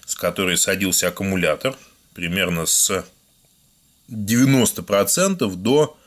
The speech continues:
примерно двадцати пяти. Он садился в течение вот шесть часов девятнадцать минут. Всё это время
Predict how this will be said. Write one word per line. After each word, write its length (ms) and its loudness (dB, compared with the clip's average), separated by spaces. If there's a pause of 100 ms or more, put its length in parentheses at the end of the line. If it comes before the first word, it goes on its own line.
(600)
примерно 480 2
двадцати 460 -2
пяти. 520 -4 (400)
Он 160 -4
садился 500 0
в 80 -14
течение 520 -2
вот 320 -8 (400)
шесть 360 -2
часов 340 0
девятнадцать 580 -2
минут. 260 -10
Всё 220 0
это 160 -4
время 520 0